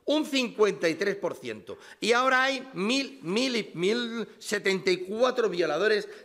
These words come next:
que se han acogido a la ley esta famosa, ¿cómo se llamaba?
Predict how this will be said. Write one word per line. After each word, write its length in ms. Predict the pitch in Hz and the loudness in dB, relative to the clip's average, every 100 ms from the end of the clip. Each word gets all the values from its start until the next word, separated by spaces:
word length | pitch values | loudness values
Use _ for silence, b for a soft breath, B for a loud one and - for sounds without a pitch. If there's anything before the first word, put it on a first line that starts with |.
| - | -4
que 120 | 170 | -2
se 120 | 190 | 0
han 100 | 226 | 0
acogido 460 | 226 214 208 220 214 | 0 -2 4 4 4
a 160 | 165 165 | 2 2
la 240 | 165 165 | 4 4
ley 440 | 175 196 208 202 - - - _ _ _ - | 2 0 -2 -8 -16 -20 -20 _ _ _ -10
esta 420 | 165 - 170 147 | -8 -4 -6 -6
famosa, 280 | 147 160 165 | -10 -10 -10
¿cómo 100 | 143 | -12
se 60 | 131 | -10
llamaba? 280 | 139 185 | -10 -10